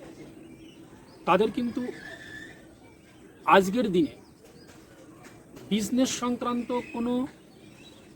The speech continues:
নতুন কোনো যোগাযোগ হতে পারে, বিজনেস সংক্রান্ত বিষয়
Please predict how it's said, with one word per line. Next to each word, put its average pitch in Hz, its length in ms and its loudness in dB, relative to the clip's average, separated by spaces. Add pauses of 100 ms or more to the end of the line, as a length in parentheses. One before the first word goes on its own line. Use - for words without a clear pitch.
(280)
নতুন 254 260 6 (100)
কোনো 240 160 2 (640)
যোগাযোগ 202 500 6
হতে 143 180 0
পারে, - 140 -18 (2000)
বিজনেস 208 380 2 (100)
সংক্রান্ত 240 380 -2 (220)
বিষয় 214 320 2